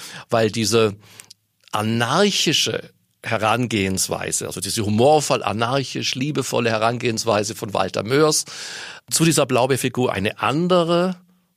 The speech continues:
war und ist, als das der W D R gemacht hat, sehr viel pädagogischer, heute würde man sagen, sehr viel politisch korrekter. Und er meinte, das ist die richtige Interpretation, das ist die Erfolgsgarantie. Und ich hab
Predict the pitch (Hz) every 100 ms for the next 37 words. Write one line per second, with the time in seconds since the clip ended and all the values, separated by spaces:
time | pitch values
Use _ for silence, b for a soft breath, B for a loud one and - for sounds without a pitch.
0 | _ 110 117 135 160 110 90 113 180 -
1 | - - 110 110 - - 95 - 110 110
2 | 117 - 104 127 170 156 143 - 113 -
3 | 101 95 110 110 110 107 120 117 123 120
4 | - 110 - B B 110 98 92 101 98
5 | 95 95 95 87 107 113 98 98 104 -
6 | - 90 120 - - 147 147 B B B
7 | 113 101 101 104 95 120 - - 113 107
8 | 117 98 104 110 110 104 - 104 92 -
9 | 90 - - 104 - 147 - 151 135 135
10 | 131 123 117 B B B B B B -
11 | 120 - 151 160